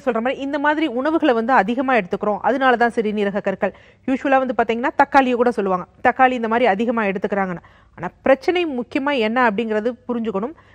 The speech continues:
வயிற்றில் செரிமானம் சரியில்லை, செரிமானம் சரியில்லை அப்படின்னா கண்டிப்பாக அதிலிருந்து அந்த, அந்த சாப்பாட்டுல இருந்து வரக்கூடியது தான் ரத்தத்திற்கு வரும், அந்த பி ஹெச் மாறும், அதிலிருந்து தான் ஃபில்டர் ஆகி யூரின் ஆகும். அப்ப அந்த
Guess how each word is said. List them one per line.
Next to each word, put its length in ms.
வயிற்றில் 480
செரிமானம் 560
சரியில்லை, 380
செரிமானம் 480
சரியில்லை 640
அப்படின்னா 680
கண்டிப்பாக 580
அதிலிருந்து 640
அந்த, 240
அந்த 240
சாப்பாட்டுல 520
இருந்து 200
வரக்கூடியது 560
தான் 240
ரத்தத்திற்கு 480
வரும், 160
அந்த 200
பி 220
ஹெச் 180
மாறும், 240
அதிலிருந்து 540
தான் 240
ஃபில்டர் 220
ஆகி 340
யூரின் 220
ஆகும். 220
அப்ப 140
அந்த 160